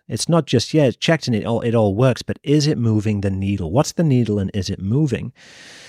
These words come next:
And that's where you need to be working very closely with P M. You need to be working with, uh, demand generation, whatever it happens to be. You've got the flywheels turning.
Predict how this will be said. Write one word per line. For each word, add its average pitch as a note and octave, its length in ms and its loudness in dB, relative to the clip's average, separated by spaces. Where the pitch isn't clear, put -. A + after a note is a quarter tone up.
And B2 200 2
that's B2+ 320 2
where A#2 160 6
you A2+ 140 4
need A2+ 200 0
to A2+ 80 2
be G2+ 160 2
working G#2 380 2
very F#2 180 -2
closely F#2+ 360 -4
with F2+ 140 -8
P G#3 200 -2
M. B3 180 2
You C3 60 4
need A2 100 2
to F#2+ 80 -8
be F#2+ 80 -2
working F#2 460 -2
with, F2 280 -4
uh, E2 60 -2
demand F3+ 400 -2
generation, C3+ 380 0
whatever D3 200 4
it C#3+ 60 2
happens A#2+ 260 0
to - 80 -10
be. G#2 100 0
You've F#2+ 80 -2
got F#2+ 120 -8
the - 60 -18
flywheels D#3 600 2
turning. A2+ 540 -2